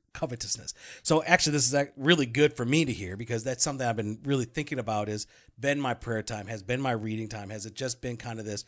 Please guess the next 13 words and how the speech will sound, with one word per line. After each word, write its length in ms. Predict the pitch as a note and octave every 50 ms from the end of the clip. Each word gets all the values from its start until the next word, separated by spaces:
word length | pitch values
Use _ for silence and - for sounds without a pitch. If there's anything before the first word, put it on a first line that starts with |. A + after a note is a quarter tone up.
| - - - - - - - _ _
you 120 | C3 B2+
know, 100 | A2 G2
quick 400 | - - - - D#3+ D3+ D#3 -
in 120 | - C#3+ C#3
and 120 | C3+ C3
out 300 | B2+ B2+ B2+ B2+ B2+ - - _ _ _ -
to 80 | B2 A2+
just 180 | A#2 G#2 G2+
get 140 | G2+ A#2+ A#2+
it 180 | B2+ A#2 G2+ F#2+
done 360 | B2+ B2+ B2 G#2+ F#2 A2 A2+
without 340 | A2 G#2+ A#2+ A2+ A2 A2+ A#2
actually 560 | A#2 A#2+ A#2 - - A#2+ A2+ A2 A2 G2+